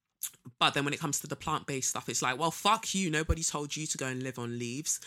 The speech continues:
Um, so you can have this mushroom, you can have this one grilled mushroom and fuck off. Um, it's not like that at all. Like, they had some really cute, cute things on the menu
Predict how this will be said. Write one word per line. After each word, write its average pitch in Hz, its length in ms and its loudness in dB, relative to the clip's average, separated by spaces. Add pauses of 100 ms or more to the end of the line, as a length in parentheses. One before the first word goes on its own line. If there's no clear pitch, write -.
(360)
Um, 127 560 4
so - 160 2
you 160 180 0
can 165 160 2
have 143 500 0
this 143 220 2
mushroom, 127 540 0
you 139 80 -10
can 156 120 -6
have 151 140 -6
this - 180 -4
one 143 300 2
grilled 135 280 -4
mushroom 127 440 -4
and 123 100 -6
fuck - 300 -8
off. 117 320 -8 (380)
Um, 151 300 6
it's 160 160 2
not 151 160 2
like 151 180 2
that 127 160 2
at - 240 -2
all. 139 120 -4
Like, 120 200 -4
they 139 100 -2
had 139 180 -4
some 131 300 -6
really 135 240 -4
cute, - 480 -6
cute 135 280 -6
things 131 300 -6
on 127 80 -4
the 123 80 -4
menu 123 560 -4